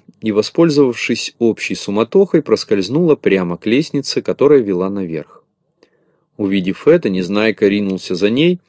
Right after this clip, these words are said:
и уже хотел грубо схватить её за руку, но она остановилась и, надменно взглянув на него, решительно помахала перед его носом пальцем. "Ну-ну, потише.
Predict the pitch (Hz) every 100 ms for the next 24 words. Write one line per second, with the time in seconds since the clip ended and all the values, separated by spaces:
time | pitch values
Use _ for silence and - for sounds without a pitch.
0 | _ _ _ - 117 143 175 160 170 151
1 | 120 151 139 117 - 107 95 104 95 92
2 | 87 117 165 165 - 156 _ _ _ _
3 | - 104 147 214 220 - 190 175 165 180
4 | 175 - - 127 131 107 104 110 110 104
5 | 98 85 87 92 92 - 90 85 90 131
6 | 175 - _ _ _ - 101 113 214 196
7 | 185 175 175 170 - _ _ _ _ -
8 | 165 127 - 117 117 120 - 92 82 87
9 | 92 90 101 - 101 90 95 82 - -
10 | - _ _ _ _ 92 90 90 107 -
11 | 85 - 139 160 -